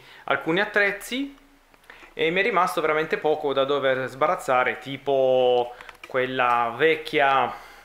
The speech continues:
macchina da cucire della Singer di mia nonna e questo bidone, penso, vuoto, eh, quindi di lamiera, di Ducotone, quindi ho già parcheggiato la moto, quindi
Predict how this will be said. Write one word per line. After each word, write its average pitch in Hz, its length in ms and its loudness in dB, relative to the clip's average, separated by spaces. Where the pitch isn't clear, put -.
macchina 160 440 2
da 147 140 4
cucire 156 300 0
della 143 160 2
Singer 139 380 -2
di 135 100 -4
mia 180 120 0
nonna 156 480 0
e 135 500 0
questo - 600 -2
bidone, 156 1400 0
penso, 143 640 -4
vuoto, 160 840 2
eh, 123 640 -6
quindi 131 260 -8
di 131 120 -10
lamiera, 143 760 2
di 127 160 -8
Ducotone, 131 760 -2
quindi 117 460 -14
ho 160 120 2
già 202 180 4
parcheggiato 190 480 0
la 262 80 2
moto, 247 480 2
quindi 165 680 -4